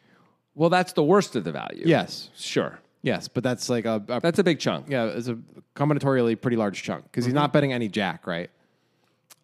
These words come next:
Speaker 1: Um, I don't think he is.
Speaker 2: And
Speaker 1: He might,
Speaker 2: any
Speaker 1: he bet the really good jacks. He bet king jack if he has that,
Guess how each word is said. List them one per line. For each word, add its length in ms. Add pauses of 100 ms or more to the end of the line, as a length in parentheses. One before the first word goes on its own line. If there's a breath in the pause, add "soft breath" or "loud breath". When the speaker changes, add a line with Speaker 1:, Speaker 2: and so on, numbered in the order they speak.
(140)
Speaker 1:
Um, 380 (140)
I 80
don't 280
think 180
he 140
is. 120
Speaker 2:
And 80
Speaker 1:
He 20
might, 100
Speaker 2:
any 120
Speaker 1:
he 120
bet 200
the 100
really 300
good 180
jacks. 300
He 80
bet 180
king 260
jack 360
if 80
he 60
has 260
that, 220